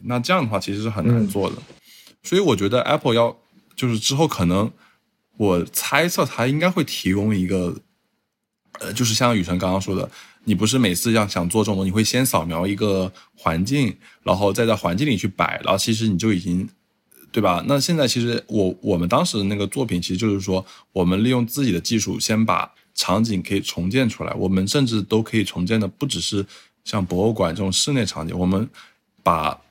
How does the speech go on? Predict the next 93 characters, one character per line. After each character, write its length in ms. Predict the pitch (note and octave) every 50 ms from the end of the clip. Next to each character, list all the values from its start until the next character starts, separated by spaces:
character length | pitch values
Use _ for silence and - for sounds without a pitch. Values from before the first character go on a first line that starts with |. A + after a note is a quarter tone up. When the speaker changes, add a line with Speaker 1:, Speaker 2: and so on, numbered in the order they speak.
| _ - -
Speaker 1:
类 180 | G#2+ A2 G#2
似 140 | G#2 - G#2
于 220 | F#2+ F#2 F#2 G2
这 60 | - -
种 220 | A2+ G#2 F#2 F2
室 180 | F2+ - - E3+
外 100 | G3 G#3+
场 180 | - - F2+ F2+
景 120 | F2 F2
也 40 | E2
能 100 | D#2+ D#2+
重 200 | - - D#2+ E2
建 160 | F2 F2 E2+
出 140 | E2+ - C2+
来， 80 | - - - - _ _ _ _ _ _ -
然 120 | - G2
后 60 | -
重 160 | - G#2 A2+
建 120 | C#3 D#3+ C#3+
完 160 | A2 F#2 G2
之 100 | G2 A2
后 140 | A2+ A#2 B2
呢， 100 | A#2 G#2
这 100 | G2+ - B2+
个， 260 | C3 A#2+ G#2+ - - - _ _ _ _ _ -
这 140 | - D3+
个， 220 | C3+ B2 A2+ G#2+ F#2 - -
这 100 | - D3+
个 60 | B2+
重 200 | - - E2 F2+
建 120 | A2 C3
的 80 | B2+ G#2+
场 200 | - - F2 F#2+
景 140 | G#2 G2 F2+
我 60 | F2
们 80 | F2+ G2
会 80 | A#2
存 200 | A2 - - F2
在 120 | F#2+ G#2+ G#2+
服 240 | - - - F2
务 60 | F#2 G#2+
器 220 | - - D#3 D3+
里 120 | A2+ -
面， 120 | - - - _ _ _ _ _ _ _ _ _ _
然 120 | - G2+
后 60 | A2
当 180 | B2 C#3 C3+ C#3+
用 160 | D#3 E3+ D#3+
户 340 | - - D3+ C3+ B2 - - _ _ _ _
到 140 | - D3 C3+
这 80 | B2 C3+
个 60 | B2+
场 180 | - - G2+ A2
景 120 | G#2+ G2
来 80 | F2+ F2
的 60 | F#2
时 100 | - -
候， 100 | F2+ F2
你 120 | F#2+ A2
只 100 | A#2 G#2+
需 120 | F#2+ - G2+
要 60 | G#2
打 180 | - F2 E2+
开 160 | - - G#2+ G2+
你 40 |
的 40 | F#2
摄 80 | F2 -
像 180 | G2 F#2 F2
头， 260 | F2 - - - - - _ _ _ _ _ _
然 120 | - F#2+
后 100 | G#2+ A#2+
我 40 | A#2+ G#2
们 120 | G2 G2+
会 140 | G#2 - C3
用 180 | C3 B2+ B2
你 60 | A2 F#2
的 100 | F2 F2
这 100 | F2+ G#2+
个 80 | G2+ F#2
图 200 | - - F2 F2+
像 340 | - - G#2+ G2+ F2 - - -
跟 220 | - G#2+ G#2+ G#2
你 20 |
的 280 | F2+ F#2 E2+ E2 - - _ _ _
这 100 | - G#2+
些 140 | G2 G2 F#2+
信 240 | F#2 - A#2 G2 F2+
息 240 | - - F#2 F2+ F2
，G 120 | F2 G2+
P 140 | F#2+ - G2
S 160 | F2 F2 F#2
信 200 | F2+ - G2+ F#2
息， 200 | F2 - F#2+ F#2